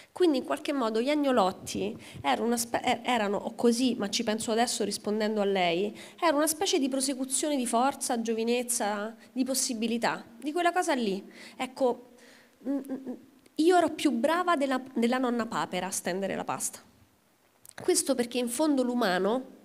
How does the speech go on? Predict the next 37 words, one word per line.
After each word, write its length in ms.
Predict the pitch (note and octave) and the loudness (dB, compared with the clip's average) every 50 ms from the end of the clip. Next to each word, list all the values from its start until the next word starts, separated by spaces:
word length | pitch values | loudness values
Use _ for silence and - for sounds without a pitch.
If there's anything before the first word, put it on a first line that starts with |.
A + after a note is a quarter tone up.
| - - - | -20 -20 -10
quando 300 | - B3 G#3+ A3+ A3+ A#3 | -4 -4 -2 -2 -2 -2
sa 100 | A#3 G#3+ | -2 -4
fare 300 | - - D4 C#4 C4 A#3+ | -4 -2 -2 0 0 0
le 100 | A#3 A3 | -2 -2
cose, 500 | G#3 E3 F3 F#3+ F#3 G3 F#3 G3 G3+ - - - - | -2 -2 -2 -4 -4 -6 -6 -6 -8 -12 -18 -14 -12
è 80 | C4 | -12
più 220 | B3+ - - E4+ E4+ | -8 -4 -4 -4 -2
preciso 420 | E4+ - G#3 - C4 A3+ G#3+ G#3 | -2 -2 -2 -2 -2 -4 -4 -4
della 200 | - F#3+ G3 G3 | -4 -2 -2 -2
macchina. 500 | G3 F#3 F3 F3 - - G3 F3+ F#3+ G3+ - - _ _ _ _ _ _ - - - - - - - | -4 -4 -6 -8 -10 -8 -6 -6 -6 -8 -12 -18 _ _ _ _ _ _ -20 -20 -20 -20 -18 -8 -4
E 80 | B3 | -2
la 140 | C4 C4+ C#4 | 0 0 0
cosa 180 | F#4+ G4 G4 E4+ | 0 0 0 0
divertente 800 | D4 C4 B3 C4 - - G3+ F#3+ G3+ G#3+ G#3+ - G#3 G3+ G3+ - | 0 0 0 -2 -2 -2 -2 0 0 -2 -2 -2 -2 -2 -2 -4
è 100 | B3+ B3+ | -10 -8
che 120 | - C4+ | -6 -4
l'umano 340 | B3 C#4+ D4 D#4+ D#4 C4 A3+ | 0 0 2 2 2 0 0
non 240 | A3 A#3+ D4 E4 C#4+ | 0 0 0 2 2
nasce 500 | A3 G#3 G#3+ G#3 - - F#3+ F3+ F#3+ - | 2 0 -2 -2 -4 -6 -6 -8 -10 -12
sapendo 440 | - - - G#3+ - G3+ G3+ G3+ G#3 | -14 -10 -8 -4 -4 -4 -4 -4 -6
fare 220 | G#3 G3+ E3+ F3 F3+ | -4 -4 -4 -4 -4
le 80 | F#3+ | -4
cose, 380 | F#3 F3 D#3+ F3+ F3+ E3+ G3+ - - - - | -4 -6 -6 -6 -6 -8 -8 -10 -12 -20 -16
però 180 | - - E4+ F#4+ | -8 -2 2 4
le 120 | D#4+ C4 | 4 4
può 100 | A3+ A3+ | 2 0
imparare, 640 | A3 A3 - C4 C4+ C#4+ B3+ G3+ F3+ F#3+ - - - - - - | -4 -4 -2 0 0 0 0 0 -4 -6 -8 -16 -20 -20 -20 -16
si 140 | - - G#3+ | -14 -12 -10
può 100 | G3 F#3+ | -8 -6
migliorare, 600 | G#3+ G#3+ G#3+ G#3 B3 C#4 D4+ C#4+ A3+ E3+ D3 - - - - - - | -4 -4 -2 0 2 2 4 4 2 2 -2 -6 -8 -18 -20 -20 -20
può 100 | - - | -14 -12
smerigliare, 720 | G#3+ G3+ G#3 G3 G3+ A3 G#3+ C4+ D4 B3+ G#3+ G3 E3+ E3+ - - - - - | -8 -6 -6 -4 -4 -2 2 4 4 4 4 2 -2 -4 -6 -14 -20 -14 -8
è 80 | A3+ | -4
un 120 | A3 A3 G#3+ | -4 -4 -2
processo 760 | - A#3+ A#3 A#3 C4 G#3+ G#3 - - - - F3+ F3 - - - | -2 -2 0 0 0 0 0 0 -2 -2 -4 -6 -6 -8 -14 -12
la 140 | - G#3+ G3+ | -10 -8 -6
perfezione, 800 | G#3 G3 - - G3+ - - - A#3 G3 F#3 F3+ E3 E3+ F3 | -6 -6 -6 -8 -6 -4 -4 -2 -2 -2 -2 -4 -6 -10 -14